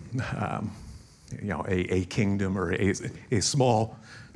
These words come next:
percentage of people. Um, this is the event that, uh, believers have been holding their breath for,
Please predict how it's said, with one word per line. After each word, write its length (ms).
percentage 560
of 160
people. 420
Um, 480
this 160
is 220
the 320
event 480
that, 280
uh, 160
believers 540
have 100
been 80
holding 320
their 80
breath 340
for, 300